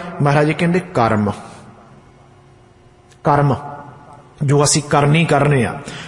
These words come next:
ਜੋ ਅਸੀਂ ਕਰਮ ਕਮਾ ਰਹੇ ਹਾਂ, ਚੰਗਿਆਈਆਂ ਬੁਰਿਆਈਆਂ ਵਾਚੈ ਧਰਮ ਹਦੂਰ,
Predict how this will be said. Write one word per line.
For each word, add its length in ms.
ਜੋ 100
ਅਸੀਂ 180
ਕਰਮ 360
ਕਮਾ 320
ਰਹੇ 180
ਹਾਂ, 140
ਚੰਗਿਆਈਆਂ 680
ਬੁਰਿਆਈਆਂ 680
ਵਾਚੈ 460
ਧਰਮ 260
ਹਦੂਰ, 720